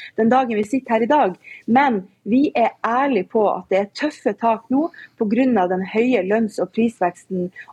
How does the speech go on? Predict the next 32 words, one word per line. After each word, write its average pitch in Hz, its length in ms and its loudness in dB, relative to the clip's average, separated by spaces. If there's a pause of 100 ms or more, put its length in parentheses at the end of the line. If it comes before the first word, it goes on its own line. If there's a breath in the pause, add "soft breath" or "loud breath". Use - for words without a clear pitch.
(120)
også 208 320 -2
i 226 160 2
sykehusene. 220 640 -2 (260 loud breath)
Da 233 140 4
må 285 100 0
det 214 140 2
gjøres 233 480 2
viktige 233 500 0
og 180 80 -2
nødvendige 185 600 0
prioriteringer, 180 880 0 (300 loud breath)
eh, 190 260 2
for 262 100 4
å 254 80 0
sikre 254 400 0
at - 160 -12
alle 294 320 2
skal 202 240 -6
få 220 140 2 (100)
et 185 200 -6
godt 240 300 -4
og 180 120 -10
forsvarlig, 190 480 0 (340 loud breath)
eh, 190 160 2
helsetilbud. 202 560 0
Men 208 160 0
det 277 140 2 (140)
er 285 200 0
selvfølgelig 247 480 0
tøft, - 320 -2 (260 loud breath)
og 214 140 0
det, 254 120 4